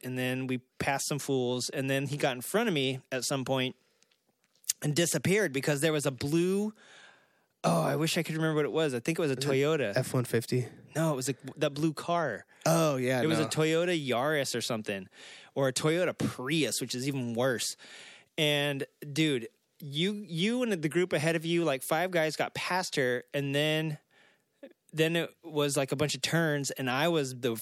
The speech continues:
Speaker 1: first car behind her. And there was a three or four guys that I had passed that I'm now, like, in front of, and we're all going, and, and we hit some gravel, and Spamla got a little bit sideways. So, like, I didn't,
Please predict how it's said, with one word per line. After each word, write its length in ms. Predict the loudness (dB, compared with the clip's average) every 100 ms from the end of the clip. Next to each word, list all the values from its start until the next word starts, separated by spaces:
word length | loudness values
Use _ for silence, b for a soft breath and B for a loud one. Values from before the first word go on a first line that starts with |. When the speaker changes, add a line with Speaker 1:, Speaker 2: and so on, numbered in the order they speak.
| 0
Speaker 1:
first 240 | 0 2
car 180 | 2 0
behind 380 | 0 0 0 2
her. 180 | 0 -4 B B B B B
And 120 | 0 4
there 100 | 4
was 140 | 2
a 60 | 0
three 240 | 2 2
or 60 | 4
four 200 | 2 2
guys 300 | 2 2 2
that 100 | 0
I 100 | 2
had 180 | 0
passed 680 | -2 -2 0 0 -2 -6 -10 -16 b b b b b b
that 220 | 0 2
I'm 280 | 4 2 0
now, 300 | 0 2 2
like, 260 | 0 0 -2
in 100 | -4
front 340 | -2 0 2
of, 260 | 0 -4 -4
and 140 | -4 0
we're 160 | 2
all 240 | 4 2 2
going, 320 | 0 -2 -2
and, 240 | -2 -2 -2
and 240 | -2 -2 -4 -12 -6
we 280 | 0 2
hit 420 | 2 2 0 -2 -4
some 220 | -2 -2
gravel, 640 | 0 2 2 0 0 -2 -6 _
and 240 | -4 -2 -2
Spamla 440 | 0 2 2 2
got 160 | 2 2
a 20 |
little 140 | 0
bit 160 | 0 0
sideways. 640 | 2 2 2 2 0 -6 -14 B
So, 240 | -4 0 2
like, 220 | 0 -4 -2
I 100 | 0
didn't, 240 | 2 0